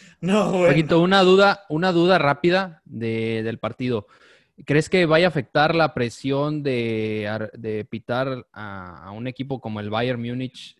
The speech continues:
Speaker 2: a un equipo como el P S G? O sea, ¿a dónde se, tú dirías que se decantarían las decisiones
Speaker 1: <laughs>
Speaker 2: arbitrales?
Speaker 1: Órale.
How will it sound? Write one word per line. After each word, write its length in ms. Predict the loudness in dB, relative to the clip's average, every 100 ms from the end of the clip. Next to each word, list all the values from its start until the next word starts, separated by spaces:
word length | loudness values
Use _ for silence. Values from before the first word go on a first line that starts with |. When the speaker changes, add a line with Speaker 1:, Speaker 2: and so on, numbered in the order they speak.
| _
Speaker 2:
a 140 | _ -16
un 160 | -14
equipo 260 | -12 -12 -10
como 140 | -8
el 100 | -8
P 80 | -8
S 180 | -6 -4
G? 140 | -2 -2
O 120 | -2
sea, 260 | -2 -4 -6
¿a 140 | -8
dónde 260 | -6 -6 -4
se, 200 | -4 -6
tú 320 | -6 -6 -4
dirías 320 | -2 -2 -2
que 100 | -6
se 120 | -6
decantarían 920 | -6 -6 -8 -8 -6 -6 -4 -4 -4
las 160 | -6 -6
decisiones 400 | -6 -6 -6 -6
Speaker 1:
<laughs> 0 |
Speaker 2:
arbitrales? 680 | -6 -8 -6 -6 -6 -10 -16 -12
Speaker 1:
Órale. 400 | -8 -6 -8